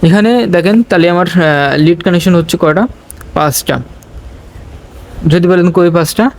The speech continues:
তাই এখানে দেখেন এক, দুই, তিন, এই যে আমাদের সুইচ থেকে বের হয়ে এসেছে তিনটা এবং রানিং এবং স্টার্টিং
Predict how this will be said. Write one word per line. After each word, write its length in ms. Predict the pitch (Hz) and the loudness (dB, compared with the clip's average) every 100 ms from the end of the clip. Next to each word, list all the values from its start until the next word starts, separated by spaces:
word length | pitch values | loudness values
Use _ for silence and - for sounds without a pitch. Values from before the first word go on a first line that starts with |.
| - - - | -14 -12 -2
তাই 180 | 156 | 2
এখানে 160 | 160 180 | 2 2
দেখেন 280 | 170 180 208 | 2 2 0
এক, 440 | - 160 175 190 165 | 0 0 0 0 0
দুই, 260 | 160 202 240 - | 2 2 0 -2
তিন, 300 | 190 156 135 170 | 0 2 0 0
এই 120 | 156 | 2
যে 140 | 156 | 2
আমাদের 220 | 160 160 170 | 2 0 0
সুইচ 320 | - 160 165 | 0 0 0
থেকে 180 | 180 165 | 0 2
বের 120 | 151 | 2
হয়ে 140 | 143 | 2
এসেছে 260 | 127 - 127 | 0 -2 -2
তিনটা 420 | - 156 143 262 - - - - | 0 2 2 -2 -4 -16 -20 -2
এবং 200 | 156 156 | 0 2
রানিং 340 | 156 156 190 | 2 2 4
এবং 160 | 196 180 | 4 2
স্টার্টিং 360 | 156 165 175 | 0 2 2